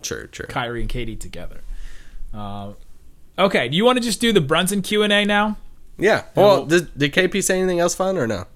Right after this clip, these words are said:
Speaker 2: No, that was it.
Speaker 1: Okay. Yeah, do the K-, Brunson Q and A.
Speaker 2: Okay, so Brunson did a really long Q and A, a lot of stuff. Jalen Brunson on Twitter. This was after he, this is the day he got his surgery. Um,
Speaker 1: He's probably just chilling in the recovery room, like, "Pff, I'm
Speaker 2: just
Speaker 1: bored."
Speaker 2: like, "All right, let me just answer some questions." Uh,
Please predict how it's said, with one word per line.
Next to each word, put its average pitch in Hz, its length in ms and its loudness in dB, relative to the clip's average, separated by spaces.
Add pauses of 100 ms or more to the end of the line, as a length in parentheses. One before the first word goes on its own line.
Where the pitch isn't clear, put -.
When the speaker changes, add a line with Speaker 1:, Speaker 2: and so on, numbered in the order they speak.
(120)
Speaker 2:
No, 107 160 -8
that 98 100 -8
was 95 140 -12
it. 95 120 -18 (460)
Speaker 1:
Okay. 104 400 -2
Yeah, 127 160 4
do 139 180 0
the 160 60 0
K-, - 140 -10 (220)
Brunson 131 320 0
Q - 120 -12
and 69 100 -10
A. - 80 -10 (360)
Speaker 2:
Okay, 156 240 0
so 160 440 4 (240)
Brunson 208 300 2
did 165 80 2
a 143 40 0
really 214 400 4
long 185 260 4
Q 170 220 4
and 151 100 4
A, 143 100 4
a 131 60 0
lot 151 300 2
of 156 60 -4
stuff. 151 200 0
Jalen 151 260 2
Brunson 147 280 0
on 120 100 -4
Twitter. 175 300 2
This 165 140 -2
was 156 120 -2
after 165 360 0
he, 165 100 4
this 170 180 4
is 226 60 0
the 214 140 6
day 175 220 4
he 202 100 4
got 170 180 2
his 135 100 -4
surgery. 98 640 -4
Um, 110 240 -8
Speaker 1:
He's 165 140 -2
probably 233 200 6
just 143 200 0
chilling 147 320 6
in 127 100 4
the 123 80 2
recovery 113 440 2
room, 107 120 0
like, 101 200 0
"Pff, - 160 -6
I'm 110 120 -2
Speaker 2:
just 135 200 0
Speaker 1:
bored." 131 100 -4
Speaker 2:
like, 135 100 -2
"All 151 60 4
right, 143 80 4
let 131 100 0
me 151 80 0
just 139 120 -2
answer 135 220 0
some 123 160 -2
questions." 101 580 -6 (580)
Uh, 127 260 0